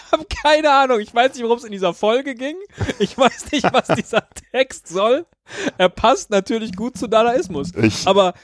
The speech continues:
Speaker 1: doch in der Tat ein sehr schöner Text.
Speaker 2: Und ich, ja, ja, aber ich muss mir irgendwas dabei gedacht haben. Also wahrscheinlich, äh, <laughs> sind das Schlagworte aus der Folge. Ich,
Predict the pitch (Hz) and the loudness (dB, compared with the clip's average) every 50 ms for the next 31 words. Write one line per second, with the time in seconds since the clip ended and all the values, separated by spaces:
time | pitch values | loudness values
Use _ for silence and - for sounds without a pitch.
0 | 175 - - - - 165 160 - 160 151 143 - - 170 160 160 - 139 135 120 | -18 -18 -10 -2 0 0 0 0 0 0 0 0 2 0 0 0 0 -8 -8 -8
1 | 117 110 - - 139 147 165 - 311 320 - - - - _ _ _ - - _ | -10 -10 -8 -6 -6 -6 -2 -2 -2 -4 -4 -8 -18 -20 _ _ _ -20 -20 _
2 | _ _ _ _ - - 113 113 117 - - - - 127 127 123 117 117 117 117 | _ _ _ _ -6 -4 -4 -4 -4 -6 -10 -14 -8 0 2 4 6 6 6 6
3 | 113 110 87 69 64 62 - - 87 101 131 139 123 110 104 104 98 90 110 110 | 6 4 2 0 -6 -12 -16 -18 -18 -10 -2 2 4 4 4 4 2 0 2 2
4 | 107 95 82 104 107 82 101 113 117 151 175 175 - 185 151 160 175 170 165 - | 2 2 2 -4 -8 -8 -8 -6 -2 -2 -2 0 2 2 2 2 0 0 -2 -2
5 | 170 160 156 156 156 156 156 - 202 208 - - - 95 87 87 85 85 85 87 | -2 2 2 2 2 2 0 -2 -2 -2 -2 -2 0 2 2 4 2 0 -2 -6
6 | - - 101 98 95 107 - - 123 127 135 127 - - - 117 - 113 - - | -4 -4 -4 -2 -2 -4 -2 0 -2 -2 -2 -4 0 0 2 2 2 0 -2 -4
7 | 95 127 127 117 117 123 139 139 135 123 120 - - - 120 - - - 135 117 | -4 -6 -6 -6 -4 -4 0 2 2 0 0 -2 -12 -12 -10 -10 -6 0 2 4
8 | 120 147 147 - 127 123 123 120 - 127 - - 117 - 131 113 - - 156 170 | 4 2 0 0 0 0 0 2 0 -2 -2 -4 -4 -4 -8 -8 -2 0 0 2
9 | 185 143 107 92 90 - - | 2 0 -4 -6 -8 -10 -16